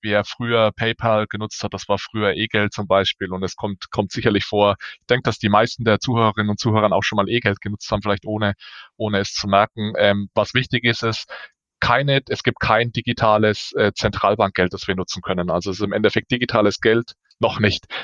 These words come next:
Digitales Geld ist immer privates Geld. Das heißt, wir stellen es jetzt zwar so als etwas Besonderes hervor, aber im Endeffekt geht es jetzt um digitales Geld, wie es jeder kennt. Und es geht darum, dieses digitale Geld,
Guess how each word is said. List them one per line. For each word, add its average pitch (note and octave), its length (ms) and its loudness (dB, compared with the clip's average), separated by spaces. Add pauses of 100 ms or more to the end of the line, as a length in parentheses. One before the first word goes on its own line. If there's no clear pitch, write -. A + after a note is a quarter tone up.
(100)
Digitales C3 540 4
Geld B2+ 240 4
ist - 120 -8
immer B2+ 200 4
privates A#2+ 560 0
Geld. D#3+ 320 2
Das - 140 -6
heißt, A#2+ 220 0
wir A2 140 2
stellen A#2 240 2
es B2+ 80 -2
jetzt A#2 200 -2
zwar A2+ 140 4
so A#2 200 4
als G#2+ 160 2
etwas A2+ 260 0
Besonderes A#2 600 0
hervor, B2 400 4
aber G#2 160 4
im G#2 80 0
Endeffekt A2+ 340 -2
geht A2 140 -6
es - 80 -20
jetzt - 120 -16
um A2 120 -16
digitales A2+ 520 -4
Geld, A2 260 0 (360)
wie A2 140 -2
es - 160 -4
jeder A#2 260 2
kennt. A#2 380 -4 (360)
Und A#2+ 140 -2
es - 120 -2
geht - 160 0
darum, A2+ 440 4
dieses A#2 280 -2
digitale A2 500 0
Geld, G#2+ 400 2